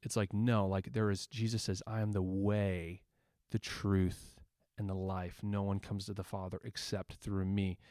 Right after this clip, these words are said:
And so we could go way deeper, and we can go and do a whole podcast episode, maybe a tough conversation on postmodernism and whatnot. But I did, wanted to pause there and not just skip over it and say that that's one of the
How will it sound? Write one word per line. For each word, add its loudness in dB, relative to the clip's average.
And 0
so 4
we 4
could -2
go 2
way -2
deeper, -2
and 0
we 4
can 0
go 4
and -2
do 0
a -2
whole -4
podcast -4
episode, -2
maybe 4
a 2
tough -4
conversation 2
on -6
postmodernism 4
and 2
whatnot. 0
But -2
I 2
did, 4
wanted 4
to 2
pause 0
there 2
and -4
not -2
just -4
skip -2
over 0
it -2
and -6
say -2
that 2
that's 4
one 4
of 0
the 4